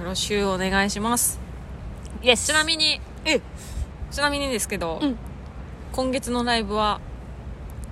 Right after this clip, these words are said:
Speaker 1: 二月十四日。
Speaker 2: そう、バレンタインだよ。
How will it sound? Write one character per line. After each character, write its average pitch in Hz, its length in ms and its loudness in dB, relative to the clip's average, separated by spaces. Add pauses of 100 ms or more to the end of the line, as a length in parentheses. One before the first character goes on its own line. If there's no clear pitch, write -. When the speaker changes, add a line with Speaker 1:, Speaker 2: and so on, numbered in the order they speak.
(200)
Speaker 1:
二 202 120 0
月 190 260 0
十 214 280 2
四 208 140 4
日。 - 260 2 (260)
Speaker 2:
そ 330 320 6
う、 - 40 -4
バ 254 100 8
レ 302 100 2
ン 320 80 -2
タ 349 80 2
イ 349 80 2
ン 320 60 0
だ 240 80 2
よ。 165 260 0